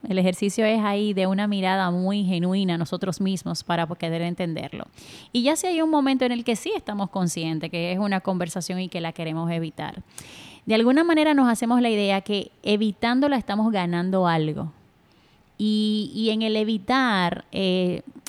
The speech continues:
supuestamente... Eh,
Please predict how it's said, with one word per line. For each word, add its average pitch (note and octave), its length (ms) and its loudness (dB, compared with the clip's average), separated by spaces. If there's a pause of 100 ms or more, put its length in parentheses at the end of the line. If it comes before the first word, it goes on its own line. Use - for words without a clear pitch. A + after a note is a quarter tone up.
(160)
supuestamente... A3 1500 0
Eh, F3 680 -2